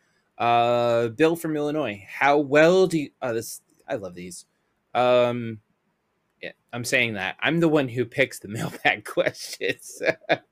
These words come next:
What am I? Oh, like, oh yeah, I love these. Um, well, you should. You picked it. Genius.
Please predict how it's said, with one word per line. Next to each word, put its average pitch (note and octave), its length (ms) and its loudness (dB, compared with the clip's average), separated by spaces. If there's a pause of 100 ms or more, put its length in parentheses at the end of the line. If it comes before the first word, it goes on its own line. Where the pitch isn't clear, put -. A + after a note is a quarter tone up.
(1040)
What F3 160 6
am E3 100 2
I? D3 140 2
Oh, G#3+ 120 2
like, B3 220 4
oh B3+ 100 0
yeah, B3 200 4
I D3+ 80 8
love D#3+ 180 4
these. A2 220 -2 (380)
Um, C#3+ 640 8
well, G#2+ 200 -2
you B2 180 -2
should. F3+ 260 0
You C3+ 100 0
picked - 260 -4
it. - 140 -8 (200)
Genius. A2 500 -8